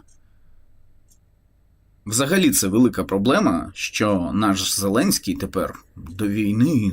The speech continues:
до кінця не хоче виборів в сенсі. Що значить не хоче? Ти прийшов під час війни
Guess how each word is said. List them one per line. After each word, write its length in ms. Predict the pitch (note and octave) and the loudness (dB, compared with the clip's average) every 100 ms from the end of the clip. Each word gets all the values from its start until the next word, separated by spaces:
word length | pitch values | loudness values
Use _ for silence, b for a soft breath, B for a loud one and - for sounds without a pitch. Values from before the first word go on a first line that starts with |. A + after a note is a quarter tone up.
| E2 | -4
до 120 | G2 | -8
кінця 680 | F#2 F#2+ G2 A2+ C3 A#2+ F#2+ | -4 -2 -2 0 0 0 -2
не 160 | D#2+ F#2 | -6 -8
хоче 520 | - G#2 - F2+ D#2+ - - - - - | -6 -6 -4 -6 -8 -12 -16 -16 -16 -16
виборів 960 | - G2 D3 C3+ F#2+ - - - - - | -10 0 0 0 -4 -8 -12 -16 -18 -6
в 80 | - | -2
сенсі. 540 | - A2 - - - - _ _ _ | 0 0 -2 -6 -10 -20 _ _ _
Що 220 | - A2+ | -8 -4
значить 360 | A2+ G#2 - - | -4 -4 -6 -8
не 80 | |
хоче? 340 | - C#2 C#2 - | -10 -10 -12 -6
Ти 120 | D3+ | -6
прийшов 460 | C#3 F3+ - A#2 - | 0 0 2 0 -2
під 200 | - - | -8 -6
час 260 | F#2 - | -4 -2
війни 320 | G2 E2 D2+ | -2 -4 -6